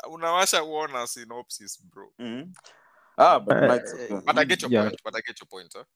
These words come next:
Speaker 2: Mm-hmm.
Speaker 1: Yeah, I get
Speaker 2: Ah,
Speaker 1: your
Speaker 2: nice.
Speaker 1: point. Naona, naona tume-, tume-, we, we were talking about what the podcast would be. Now,
Speaker 2: Mm.
Speaker 1: it seems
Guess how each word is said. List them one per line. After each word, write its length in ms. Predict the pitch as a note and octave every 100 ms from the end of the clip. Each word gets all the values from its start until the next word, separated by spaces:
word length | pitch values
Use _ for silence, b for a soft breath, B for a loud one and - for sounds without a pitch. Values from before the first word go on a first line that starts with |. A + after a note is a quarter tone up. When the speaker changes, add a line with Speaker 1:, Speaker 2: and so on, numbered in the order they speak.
| _ _ _ _ _ - -
Speaker 2:
Mm-hmm. 200 | A#2+ C#3 _ _ _ _ _ _ _ _
Speaker 1:
Yeah, 120 | - E2+
I 40 |
get 140 | - -
Speaker 2:
Ah, 80 |
Speaker 1:
your 60 | A#2
Speaker 2:
nice. 360 | G#2 G#2+ - -
Speaker 1:
point. 20 | _ _ _ _ _ _ _ _ _
Naona, 500 | C#3 F#3 F3 D3+ B2
naona 320 | D3+ F3+ E3+
tume-, 560 | D3+ C3+ C#3 C#3 C3+ C3
tume-, 560 | - C3+ C#3 C3 C3 A2+
we, 100 | C#3+ C#3+
we 120 | C#3+
were 120 | D3 D3
talking 340 | D#3+ D#3+ D3
about 420 | B2 C#3 C#3+ C3+ -
what 260 | C3 C3 C3
the 80 | -
podcast 520 | B2+ C3 - A#2 -
would 180 | G#2 A2+
be. 200 | B2+ C3 _ _
Now, 240 | - F3 -
Speaker 2:
Mm. 120 | - A2
Speaker 1:
it 100 | -
seems 340 | E3+ D3 D3+